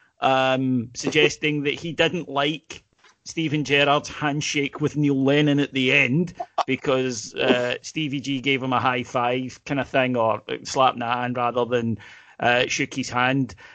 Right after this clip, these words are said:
I, look, beating up on John Hartson for being a moron is a, a little bit like shooting Bambi's maw, but it never stopped the hunters. So, honest to God, this guy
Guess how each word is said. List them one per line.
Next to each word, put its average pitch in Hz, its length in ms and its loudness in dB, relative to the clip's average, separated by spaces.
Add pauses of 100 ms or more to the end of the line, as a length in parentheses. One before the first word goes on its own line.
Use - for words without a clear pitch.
(640)
I, 185 60 -8 (400)
look, 190 240 4
beating 247 240 4
up 208 160 6
on 151 80 -2
John 143 180 4
Hartson 135 540 0
for 135 120 -6
being 131 300 0
a 127 60 0
moron 127 760 2 (220)
is 131 640 0
a, 143 300 2
a 143 100 4
little 151 380 2
bit 147 260 2 (180)
like 131 600 -4 (240)
shooting 139 400 -6
Bambi's 127 480 -4
maw, 165 260 4
but 139 140 0
it 147 80 -2
never 190 180 2
stopped - 300 -4
the 117 60 -10
hunters. 131 500 -2 (180)
So, 139 640 2 (480)
honest 208 480 6
to 135 100 -10
God, 135 380 -2 (640)
this 202 320 -2
guy 151 560 -2